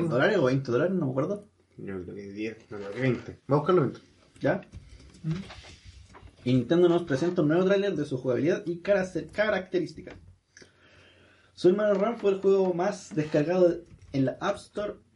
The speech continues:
Speaker 2: y en dispositivos Android durante el año pasado. De hecho, el juego ha sumado más de doscientos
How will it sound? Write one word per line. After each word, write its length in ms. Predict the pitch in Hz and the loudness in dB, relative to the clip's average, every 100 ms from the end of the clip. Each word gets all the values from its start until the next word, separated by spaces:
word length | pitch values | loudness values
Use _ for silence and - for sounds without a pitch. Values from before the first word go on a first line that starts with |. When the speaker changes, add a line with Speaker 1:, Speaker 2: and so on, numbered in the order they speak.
| _ _ - | _ _ 0
Speaker 2:
y 120 | 170 | 0
en 100 | 175 | 0
dispositivos 760 | - - 147 139 139 156 - | -4 -8 -6 -2 0 0 -2
Android 280 | 175 185 180 | 0 4 4
durante 300 | 156 160 160 | 4 0 0
el 60 | 156 | -2
año 140 | 156 | 0
pasado. 340 | 160 - - - | -2 -2 -4 -4
De 180 | 117 135 | -2 -2
hecho, 140 | 160 | -4
el 60 | 143 | -4
juego 220 | 135 143 | -2 -2
ha 60 | |
sumado 400 | 135 127 123 131 123 | -2 -4 -2 -2 0
más 160 | 139 | 0
de 80 | 139 | 0
doscientos 420 | 131 - 147 160 | -4 -4 -6 -4